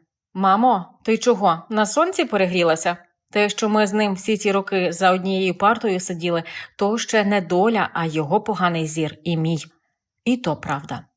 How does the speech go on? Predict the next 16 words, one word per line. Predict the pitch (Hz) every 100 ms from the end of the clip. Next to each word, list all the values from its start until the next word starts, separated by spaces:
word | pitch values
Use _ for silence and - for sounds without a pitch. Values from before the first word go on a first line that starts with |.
| _
Обоє | 208 196 262 220
ледве | 190 190 185
з | 180
першої | 190 185 - 165
парти | 165 156 -
бачили. | 151 147 143 - - - - _ _ _
«Дитино, | 202 233 226 175 147
раз | 190 247 269 -
такий | - 190 208
наполегливий, | 190 185 190 202 277 269 185 165
то | 170
значить, | 160 175 175 185 -
що | - 190
й | 175
почуття | 180 175 202 196 277
є». | 285 170 139